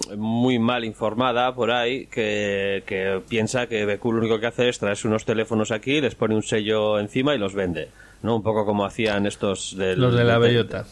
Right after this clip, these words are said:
Speaker 1: de, los de la bellota, ¿no? Y eso es, vamos... Eh, está totalmente alejado de lo que realmente hace B Q. Lo que
Speaker 2: Ujú.
Speaker 1: B Q, vale, es cierto, B Q no tiene fábricas propias donde fabrica teléfonos,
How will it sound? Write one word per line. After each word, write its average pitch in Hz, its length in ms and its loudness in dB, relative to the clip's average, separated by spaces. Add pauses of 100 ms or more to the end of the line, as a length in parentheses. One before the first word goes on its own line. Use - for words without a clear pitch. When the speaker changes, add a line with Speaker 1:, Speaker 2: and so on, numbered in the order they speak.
(120)
Speaker 1:
de, 101 60 0
los 101 140 0
de 104 80 -2
la 98 120 0
bellota, 95 400 -2
¿no? 113 140 0 (320)
Y 107 200 -4
eso 117 320 0
es, - 360 -4
vamos... 107 580 -2
Eh, 92 600 -2 (300)
está 117 220 -2
totalmente 143 960 2
alejado 127 540 0
de 123 100 2
lo 104 100 0
que 101 120 -6
realmente 95 420 -2
hace 98 240 -2
B 92 140 -2
Q. 95 180 -4 (460)
Lo 80 100 -8
que 113 140 2
Speaker 2:
Ujú. 101 80 -2
Speaker 1:
B 104 100 0
Q, 113 80 -4
vale, 110 280 -4
es - 120 -16
cierto, 120 360 -2
B 95 100 -2
Q 110 160 0
no 113 160 2
tiene 104 240 0
fábricas 110 680 -6
propias 104 520 -2
donde 98 280 -2
fabrica 92 480 -4
teléfonos, 98 600 -4